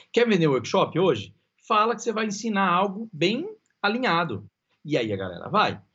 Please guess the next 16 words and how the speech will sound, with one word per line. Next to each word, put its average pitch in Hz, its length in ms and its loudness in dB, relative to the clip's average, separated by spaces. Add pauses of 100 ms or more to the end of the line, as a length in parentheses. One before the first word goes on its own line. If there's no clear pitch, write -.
(200)
E 160 60 -8
se 202 160 -6
você 196 280 0
fala 233 180 2
assim, 170 240 -2
"Vai 131 140 2
no 190 80 2
workshop 175 300 -2
que - 60 -2
eu 143 40 2
vou 143 80 0
fazer 147 160 0
você 143 220 0
pensar", 151 680 -2 (300)
fala, 196 160 0
"Rapaz, 175 500 -2